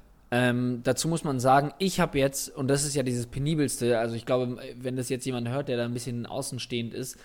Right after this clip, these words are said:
der denkt sich auch so, „Alter, was ist mit den Freaks los?“ Ähm, also ich hab mir die Rotation des Balles angeschaut und ehrlich gesagt, in einer, in einer, äh, in einer Aufnahme,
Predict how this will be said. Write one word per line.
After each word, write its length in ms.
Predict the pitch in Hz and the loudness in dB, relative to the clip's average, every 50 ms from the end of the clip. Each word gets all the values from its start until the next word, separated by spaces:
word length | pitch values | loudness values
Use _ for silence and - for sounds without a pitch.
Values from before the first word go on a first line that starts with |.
| - - - - - | -20 -20 -20 -18 -10
der 80 | - 113 | -4 -2
denkt 180 | 117 123 120 | -2 -2 -2
sich 140 | 120 120 117 | -4 -6 -8
auch 160 | - 95 117 | -8 -8 -8
so, 160 | - - 113 - - | -8 -8 -10 -10 -8
„Alter, 260 | - 113 117 - 113 | -8 -6 -4 -4 -4
was 160 | 104 104 101 - | -4 -4 -6 -8
ist 140 | 120 - | -10 -8
mit 140 | 120 110 - | -8 -6 -4
den 120 | 120 117 120 | -4 -6 -6
Freaks 380 | 120 - - 139 135 - - | -6 -6 -6 -6 -6 -6 -6
los?“ 260 | 110 104 113 127 - - - - - - - - - - | -6 -6 -6 -6 -8 -12 -16 -20 -20 -20 -20 -20 -14 -8
Ähm, 380 | 113 113 113 113 110 113 110 - - - | -4 -2 -2 -2 -2 -4 -6 -8 -10 -4
also 220 | 123 123 117 120 123 | -2 -2 0 2 0
ich 180 | 123 127 127 | 0 2 0
hab 80 | 151 - | -2 -2
mir 80 | 139 | 0
die 60 | 135 131 | 0 2
Rotation 500 | 120 147 143 139 113 - - 147 165 170 | 2 2 0 0 -2 0 0 2 2 2
des 140 | 139 107 | 2 0
Balles 300 | - 113 113 110 107 - | 0 0 0 2 0 -2
angeschaut 680 | 73 101 110 107 107 - - 107 101 110 127 - - - - - - - - _ - - _ _ _ _ _ - _ - - _ | -4 -4 -4 -4 -4 -2 -2 -2 0 0 -2 -2 -4 -12 -20 -20 -20 -20 -20 _ -20 -20 _ _ _ _ _ -20 _ -20 -12 _
und 240 | - 135 127 - 131 | -4 -4 -2 0 2
ehrlich 240 | 139 156 175 175 - | 2 4 2 2 0
gesagt, 580 | 165 143 139 139 139 135 139 143 139 - - - - - | -2 -2 2 4 4 4 4 4 0 -2 -10 -16 -16 -16
in 200 | - 160 139 127 | -10 -8 -8 -6
einer, 580 | - - 117 151 170 170 156 156 156 156 143 - | -4 -2 -2 0 2 2 2 2 2 0 -2 -4
in 120 | - 135 120 | -6 -8 -8
einer, 640 | - 135 151 156 151 151 147 147 147 139 - - - _ _ _ _ _ _ _ _ _ _ _ _ _ _ _ _ _ _ _ _ _ _ _ _ _ _ _ _ _ _ _ _ _ _ _ _ _ _ _ _ | -4 -4 -4 -2 0 0 0 0 -2 -4 -6 -10 -16 _ _ _ _ _ _ _ _ _ _ _ _ _ _ _ _ _ _ _ _ _ _ _ _ _ _ _ _ _ _ _ _ _ _ _ _ _ _ _ _
äh, 520 | - 123 120 120 117 117 - - - 110 117 | -10 -4 -2 0 0 0 -2 -4 -8 -8 -6
in 100 | 131 120 | -4 -2
einer 260 | 101 135 151 151 127 | 0 0 0 2 2
Aufnahme, 680 | 151 160 156 - 151 139 139 147 147 151 151 160 160 | 2 2 2 2 2 2 4 4 2 2 0 0 -2